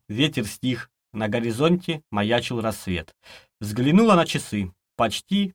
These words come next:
пять утра. "Фух!" с облегчением выдохнула Катя и полезла в рюкзак за минералкой. Несмотря на прохладу в доме, она промокла насквозь от пота. Приснится же такое. Допив полулитровую бутылку,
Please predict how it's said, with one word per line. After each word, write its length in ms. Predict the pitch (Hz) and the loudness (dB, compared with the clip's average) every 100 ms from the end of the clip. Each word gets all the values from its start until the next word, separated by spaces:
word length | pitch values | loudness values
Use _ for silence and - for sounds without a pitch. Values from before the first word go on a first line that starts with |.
| - | -2
пять 240 | 127 135 | 0 0
утра. 380 | 127 95 87 90 _ _ _ _ _ | -4 0 0 -2 _ _ _ _ _
"Фух!" 680 | _ - 254 196 - - - _ _ _ _ | _ 0 4 4 2 -8 -16 _ _ _ _
с 120 | - | 2
облегчением 720 | 131 127 139 - 151 139 131 117 | 2 4 0 0 2 2 2 0
выдохнула 500 | 135 123 - 110 104 | 0 -2 -2 -2 2
Катя 460 | 156 165 - 151 | 4 4 2 -2
и 140 | - 113 | -2 0
полезла 480 | 110 113 147 123 107 | 2 2 0 0 0
в 80 | |
рюкзак 360 | 104 104 117 127 | 0 0 2 2
за 120 | 107 | 2
минералкой. 680 | 104 104 95 87 82 - 101 _ - - - - | 0 2 2 0 -4 -12 -18 _ -18 -18 -16 -6
Несмотря 540 | 127 127 165 170 196 | -4 2 2 6 6
на 100 | 175 | 6
прохладу 540 | 151 147 - 147 131 | 4 0 4 4 4
в 80 | 120 | 0
доме, 500 | 127 185 185 175 156 | 4 6 6 6 2
она 320 | - 101 117 156 | 0 2 6 4
промокла 600 | 147 120 120 135 120 110 | 4 2 2 0 0 2
насквозь 600 | 101 110 110 - 92 90 | 4 4 4 0 -6 -4
от 140 | 92 - | -6 -6
пота. 380 | 92 92 76 - _ _ _ _ | -6 -6 -12 -14 _ _ _ _
Приснится 640 | - 208 214 - 220 - 202 | -4 -2 -2 -2 -2 0 2
же 100 | 175 | 2
такое. 560 | 170 151 127 107 92 - _ _ _ _ | 0 -2 -2 -2 -4 -8 _ _ _ _
Допив 540 | 120 135 139 214 185 - _ | 0 0 4 0 0 -8 _
полулитровую 880 | 160 156 139 135 135 151 143 123 117 | 2 4 4 2 2 2 2 2 0
бутылку, 680 | 117 120 202 196 156 147 | -2 2 2 2 -4 -6